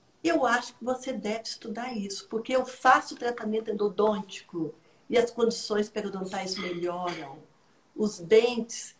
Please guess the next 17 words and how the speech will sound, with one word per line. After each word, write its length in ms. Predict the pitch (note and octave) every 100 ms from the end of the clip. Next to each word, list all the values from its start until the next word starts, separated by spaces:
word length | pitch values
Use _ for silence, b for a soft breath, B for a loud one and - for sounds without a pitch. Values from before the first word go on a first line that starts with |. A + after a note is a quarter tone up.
| _
ficam 280 | A3+ A3+ G#3
por 160 | A3+
mais 260 | G#3 F#3+ -
tempo 360 | - G#3 G3+ F#3+
na 100 | F3+
cavidade. 840 | - F3+ F3 E3+ F3+ F3+ D#3 - _ _ _ _ _ _
Há 140 | - B3+
uma 140 | B3+
redução 680 | A3+ A3 F#3+ - - A3+ -
da 140 | F#3+
mobilidade." 1040 | E3 D#3+ E3 D#3 D#3+ C3+ F#2+ - - - - _ _ _ _ _ _ -
E 180 | D#4 D4+
eu 420 | D4 F#4+ G4 -
fui 140 | - D4
fazer 380 | D4 C4+ C4 A#3
essa 200 | A3+ A#3
pesquisa, 800 | A3+ A#3 - - - - -